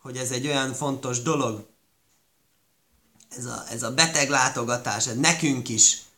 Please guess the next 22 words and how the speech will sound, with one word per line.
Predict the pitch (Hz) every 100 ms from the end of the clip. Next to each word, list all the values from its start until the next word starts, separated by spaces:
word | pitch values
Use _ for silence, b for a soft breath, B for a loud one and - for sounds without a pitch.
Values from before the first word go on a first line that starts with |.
| _
meglátogatni | 147 151 131 131 127 120 127
a | 117
betegeket, | 120 139 127 120 113 - 110
természetesen | - 120 117 113 107 127
ma | 120 107 _ _ -
megfelelő | 127 127 120 117 117 131
óvintézkedések | 135 127 120 117 - 110 110 107 113 120
mellett, | 139 139 139 135 135 - - _ _ _ _
hogy, | - 123 117 117 - _ _ -
ö, | 107 104 - _
ezt | 123 120 -
ő | 202 190
maga | 175 160 147
demonstrálja, | 147 139 131 131 131 120 120 117
hogy | 120
kell | - 117
látogatni | 117 107 113 107 104 107 90
a | 92
betegeket, | 113 117 120 110 104 92 -
és | 95 113
úgy | 95
demonstrálta | 123 139 127 - 117 101 - 107 110